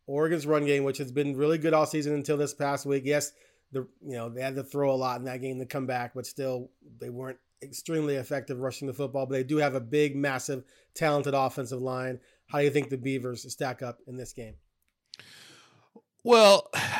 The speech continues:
Speaker 2: <sighs> again, I go back to, you know, what, what is Oregon State doing now that Trent Bray is, is coordinating the defense, and who have they played? And I, you know, Stanford is, is just not good. I mean, let's face it, they're just not good.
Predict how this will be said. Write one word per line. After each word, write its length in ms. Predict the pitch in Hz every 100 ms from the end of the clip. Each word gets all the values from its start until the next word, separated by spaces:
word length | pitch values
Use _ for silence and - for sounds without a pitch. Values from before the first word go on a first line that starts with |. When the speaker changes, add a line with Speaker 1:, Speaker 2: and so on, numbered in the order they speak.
| -
Speaker 2:
<sighs> 440 | - - 131 -
again, 360 | 160 156 185 190
I 100 | 156
go 160 | 160
back 360 | 151 151 147 -
to, 280 | 175 147 131
you 120 | 135
know, 180 | 131 123
what, 320 | 123 139 -
what 180 | 147 170
is 120 | 170
Oregon 280 | 156 147 139
State 300 | - 139 120
doing 240 | 123 120 113
now 280 | 110 110
that 300 | 104 95 _
Trent 280 | - 135 120
Bray 300 | 110 107 107
is, 240 | 101 92 -
is 200 | 117 98
coordinating 560 | - 127 113 107 104 98
the 80 |
defense, 520 | 92 120 107 110 101 -
and 100 | 139
who 120 | 135
have 120 | 107
they 120 | 98
played? 600 | - 123 127 101 87 82 - - - _ -
And 320 | 131 127 120 - _ - - - _ _ -
I, 200 | 135 135 _ _ _ _ - - -
you 120 | 135
know, 80 | 143
Stanford 560 | 131 - 185 185 170 123
is, 200 | 110 - -
is 200 | 117 87
just 220 | 95 104
not 240 | 95 85
good. 400 | 87 71 67 - -
I 80 |
mean, 160 | 92 92
let's 200 | 101 -
face 300 | - 85 -
it, 40 |
they're 120 | - 104
just 220 | 107 -
not 220 | 95 82
good. 400 | 82 69 67 -